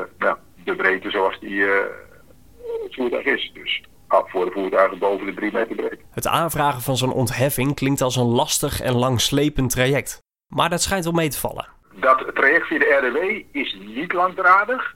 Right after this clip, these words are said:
Speaker 1: Dus kijk op de site van de R D W. Oh, er is ook een lijst bij welke gemeentes dat mandaat hebben verstrekt. En dan is het echt een kwestie van je adresgegevens, je bedrijfsgegevens in te vullen.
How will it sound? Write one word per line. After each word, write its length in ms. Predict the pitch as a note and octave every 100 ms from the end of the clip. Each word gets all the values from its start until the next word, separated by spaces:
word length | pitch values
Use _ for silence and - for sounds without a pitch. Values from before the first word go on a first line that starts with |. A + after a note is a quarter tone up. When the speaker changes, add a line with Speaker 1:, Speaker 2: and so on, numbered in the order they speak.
| -
Speaker 1:
Dus 280 | C3 C#3 - - -
kijk 280 | E3 E3+ E3
op 80 | A#2+
de 80 | A2
site 260 | E3 D#3
van 140 | - A2
de 60 |
R 140 | G#2+ G#2
D 120 | A#2+
W. 40 | D#3+ - - - -
Oh, 300 | B2 A2 G#2+ G2+
er 140 | A2 A#2+
is 100 | A#2+
ook 100 | A2+
een 60 |
lijst 260 | B2+ C3 -
bij 220 | G#2 F2+
welke 320 | B2 C#3 C#3
gemeentes 420 | G#2 A#2 A2+ F2+ E2
dat 200 | F2+ -
mandaat 400 | D#2 E2 B2+ D#3+
hebben 200 | D#3 D3+
verstrekt. 440 | D3 E3+ A3+ - - - -
En 180 | - G#2+
dan 220 | B2 C#3+
is 100 | C#3
het 100 | A#2+
echt 100 | C#3+
een 80 | A2+
kwestie 340 | - D3+ C#3 A2+
van 180 | B2
je 260 | A2+ G#2+ G2+
adresgegevens, 840 | G#2 D3 D3+ C#3 C#3+ C3+ B2 B2
je 120 | A2+
bedrijfsgegevens 680 | G2+ B2 D#3 C#3+ C#3 C3 -
in 140 | B2 A2
te 100 | A2+
vullen. 280 | A#2 A2